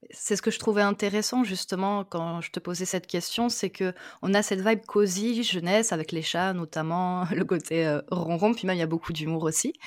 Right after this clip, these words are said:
Et, euh, le côté automne aussi, tout ça. Mais, euh, ce côté dark, je le trouve hyper intéressant parce qu'en fait, ça prépare un petit peu, bah, les enfants, entre guillemets, au, au, au vrai monde aussi, tu vois, et puis aux autres séries qu'ils vont pouvoir voir plus tard. C'est dark, c'est rude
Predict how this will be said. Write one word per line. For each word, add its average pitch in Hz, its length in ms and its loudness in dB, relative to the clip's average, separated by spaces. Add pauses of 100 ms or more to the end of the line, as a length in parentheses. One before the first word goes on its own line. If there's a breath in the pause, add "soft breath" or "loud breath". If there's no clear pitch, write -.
(600 loud breath)
Et, 185 200 0
euh, 165 120 2
le 170 100 4
côté 185 260 0
automne 196 400 4
aussi, 175 240 -4
tout - 140 -10
ça. 262 220 2 (340 loud breath)
Mais, 208 260 6
euh, 190 400 6
ce - 180 0
côté 226 380 2
dark, 220 480 2
je 196 140 2
le 202 80 4
trouve 202 180 -2
hyper 233 300 4
intéressant 233 760 2 (260)
parce 180 200 -4
qu'en 190 160 -4
fait, 226 220 -2
ça 170 160 -2
prépare 185 340 0
un 170 120 0
petit - 160 -8
peu, 196 260 0
bah, 156 220 0
les 156 180 0
enfants, 165 400 -2
entre 151 200 -6
guillemets, 165 280 -4
au, 151 140 -2
au, 147 240 -6
au 147 120 -8
vrai 151 180 -4
monde 165 220 0
aussi, 180 280 -2
tu - 120 -8
vois, 196 120 4
et - 20 -2
puis 170 280 0
aux 160 280 0
autres 190 120 0
séries 190 260 0
qu'ils 175 140 -4
vont 160 100 0
pouvoir 170 260 0
voir 175 240 2
plus - 180 -6
tard. 254 300 4 (1000 loud breath)
C'est 262 320 0
dark, 254 300 6
c'est - 220 4
rude 226 420 2